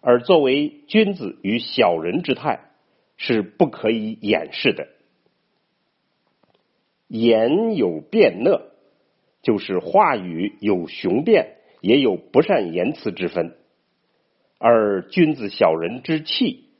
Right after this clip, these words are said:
不可欺也。而作为君子与小人之气，是不可隐瞒的。书有功拙，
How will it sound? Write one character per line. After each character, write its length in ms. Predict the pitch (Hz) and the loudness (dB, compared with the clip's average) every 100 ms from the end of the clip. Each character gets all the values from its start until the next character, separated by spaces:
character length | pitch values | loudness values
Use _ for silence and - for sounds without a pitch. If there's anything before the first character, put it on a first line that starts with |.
| _ _ _ | _ _ _
不 120 | - 110 | 0 0
可 220 | - 82 | 0 -4
欺 360 | - - 226 - | -4 -4 -2 -2
也。 280 | 73 - _ _ _ _ _ _ _ _ _ _ - | -6 -8 _ _ _ _ _ _ _ _ _ _ 0
而 200 | 120 113 | 4 4
作 180 | 135 135 | 4 4
为 200 | 120 127 | 2 0
君 320 | - 220 196 | -2 0 0
子 140 | 143 | -4
与 220 | 95 98 120 | -4 -4 -4
小 380 | - 113 82 | -2 2 2
人 240 | 82 110 160 | 2 -2 -2
之 100 | 143 | -6
气， 400 | - - - _ _ _ _ _ _ | -6 -6 -6 _ _ _ _ _ _
是 180 | - 139 | -6 -2
不 160 | 120 | 0
可 200 | 156 - 110 | 0 0 -2
隐 300 | 113 92 78 | 0 -2 -2
瞒 240 | 73 92 | -6 -2
的。 260 | 120 - _ _ _ _ _ _ _ _ _ _ _ _ _ _ _ | -2 -4 _ _ _ _ _ _ _ _ _ _ _ _ _ _ _
书 680 | - - 233 226 226 220 208 | -16 -2 2 2 0 -4 -10
有 260 | - 107 85 | 0 2 2
功 500 | 80 - 220 202 190 | -4 2 2 4 -2
拙， 440 | - 80 104 - | -2 2 0 -2